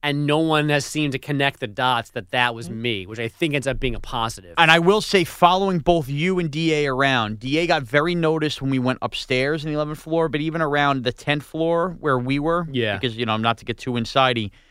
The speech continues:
Speaker 2: I get the feeling that some of the salespeople actually thought we brought in an, a real Easter bunny to celebrate the holiday and didn't
Speaker 1: <laughs>
Speaker 2: grasp that you or D A was
Speaker 1: Right.
Speaker 2: actually, you know, working here.
Speaker 1: I did explain to somebody in that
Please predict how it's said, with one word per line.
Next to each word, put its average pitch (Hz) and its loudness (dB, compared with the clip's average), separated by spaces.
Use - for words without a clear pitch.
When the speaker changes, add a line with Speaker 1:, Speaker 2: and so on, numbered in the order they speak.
Speaker 2:
I 165 6
get 160 -2
the 349 -2
feeling 202 -4
that 147 0
some 165 0
of 165 -6
the 151 -2
salespeople 156 -4
actually 147 0
thought 143 -2
we 135 -6
brought 127 0
in 117 0
an, 113 -2
a 120 0
real 120 -2
Easter 123 -6
bunny 107 0
to 110 -6
celebrate 127 -4
the 120 -2
holiday 135 4
and - 6
didn't - 4
Speaker 1:
<laughs> 135 6
Speaker 2:
grasp 151 4
that 147 2
you 156 0
or 160 0
D 147 0
A 175 4
was 151 2
Speaker 1:
Right. 143 2
Speaker 2:
actually, 135 2
you 143 -4
know, 131 2
working 120 0
here. 95 -12
Speaker 1:
I 170 0
did 226 2
explain 208 -2
to 151 0
somebody 143 0
in 139 0
that 123 2